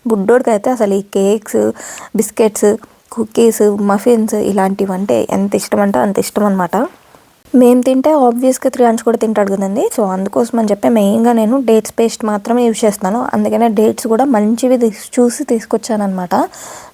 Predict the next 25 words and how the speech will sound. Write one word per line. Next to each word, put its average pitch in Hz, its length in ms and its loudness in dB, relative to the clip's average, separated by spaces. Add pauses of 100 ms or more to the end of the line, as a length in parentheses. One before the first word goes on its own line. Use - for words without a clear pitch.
నార్మల్గా 247 340 2
ఇంతకుముందు 226 540 0 (520)
నార్మల్వి 233 420 0
తెచ్చేసేదాన్ని, 220 720 -2
but 320 240 0
ఇప్పుడు 196 200 -4
త్రియాంశ్ 214 440 -2
తింటున్నాడని 202 520 -2 (500)
స్పెసిఫిక్‌గా 226 580 0 (100)
చూసుకొని 226 420 0
తీసుకొని 233 420 -2
రావాల్సి 202 320 2
వస్తుంది. 214 500 -2 (420)
Actually 233 300 -2
చెప్పాలంటే 233 460 0
త్రియాంశ్ 220 400 -2
వల్లే 214 180 2
మేము 196 240 0
కూడా 190 160 2
మారాం. 180 340 -2 (440)
And 190 180 2
ఇంకా 202 380 2
మెయిన్ 214 320 2
టాపిక్ 226 340 0
వచ్చేద్దాము. 196 560 0